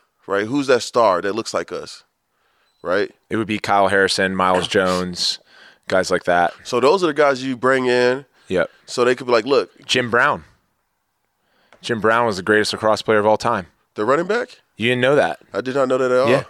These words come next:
Speaker 2: and that's a story that we're gonna tell. It's, it's, it's wild. And Jim lives right here.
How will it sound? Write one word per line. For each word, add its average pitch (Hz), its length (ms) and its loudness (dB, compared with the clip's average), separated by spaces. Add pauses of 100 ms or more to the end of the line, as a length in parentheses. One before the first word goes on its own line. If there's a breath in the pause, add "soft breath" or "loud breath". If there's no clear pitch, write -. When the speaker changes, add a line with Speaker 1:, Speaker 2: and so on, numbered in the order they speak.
Speaker 2:
and 113 120 -2
that's 113 160 -2
a - 20 -6
story 110 260 2
that 107 80 0
we're 113 100 -2
gonna 110 140 -2
tell. 82 260 -6 (640)
It's, - 120 -10
it's, 98 180 -4
it's - 160 -4
wild. 104 360 4
And 90 140 -4
Jim 147 220 -2
lives 117 180 -2
right 98 140 2
here. 98 420 2